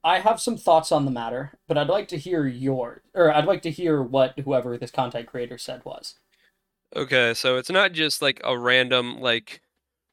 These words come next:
Speaker 2: ranked coach who's like, "I made it to Radiant in two acts. You should trust me with all your stuff." It's Sean Garris. And for people who don't follow esports, like,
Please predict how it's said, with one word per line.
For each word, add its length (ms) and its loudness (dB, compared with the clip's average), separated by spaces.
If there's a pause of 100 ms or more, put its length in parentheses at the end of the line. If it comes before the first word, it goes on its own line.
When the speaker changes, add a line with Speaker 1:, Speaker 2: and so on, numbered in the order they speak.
Speaker 2:
ranked 540 -2
coach 380 0
who's 180 -4
like, 320 -2
"I 180 4
made 220 4
it 100 -2
to 120 -2
Radiant 520 2
in 220 -14 (160)
two 240 -2
acts. 420 -2 (840)
You 160 -2
should 160 -2
trust 260 0
me 100 0
with 120 -4
all 120 4
your 120 -2
stuff." 520 -2 (220)
It's 440 -2
Sean 320 2
Garris. 560 0 (480)
And 380 -4
for 120 -10
people 260 -2
who 100 -2
don't 160 0
follow 240 2
esports, 520 -4
like, 220 -4